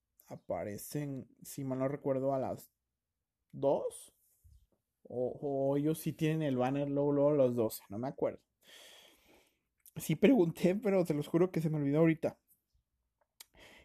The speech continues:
Y bueno, ¿qué es lo que viene? Claramente, el banner de Canon, esperadísimo, ¿no? Pero aquí, eh, si no han visto los memes, ¿sí? Esto es la desventaja de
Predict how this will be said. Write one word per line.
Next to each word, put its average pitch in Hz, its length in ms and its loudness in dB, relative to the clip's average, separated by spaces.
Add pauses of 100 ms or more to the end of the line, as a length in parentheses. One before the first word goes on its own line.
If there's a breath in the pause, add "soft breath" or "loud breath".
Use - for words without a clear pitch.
Y 151 80 -2
bueno, 151 260 4
¿qué 190 140 2
es 202 60 4
lo 226 120 4
que 214 120 6
viene? 160 360 4 (360 soft breath)
Claramente, 151 720 2 (180)
el 135 160 -8
banner 139 460 4
de 127 200 -8
Canon, 135 440 -2 (160)
esperadísimo, 139 720 -2
¿no? 202 240 -6 (960 soft breath)
Pero 214 280 8
aquí, 190 640 -2
eh, 120 460 -2
si 143 540 -6 (100)
no 147 260 0
han 165 140 0
visto 165 240 0
los 156 180 4
memes, 147 640 -2 (220)
¿sí? 143 240 -8
Esto 170 280 -8
es 143 80 -6
la 151 120 2
desventaja 131 580 -2
de 117 240 -8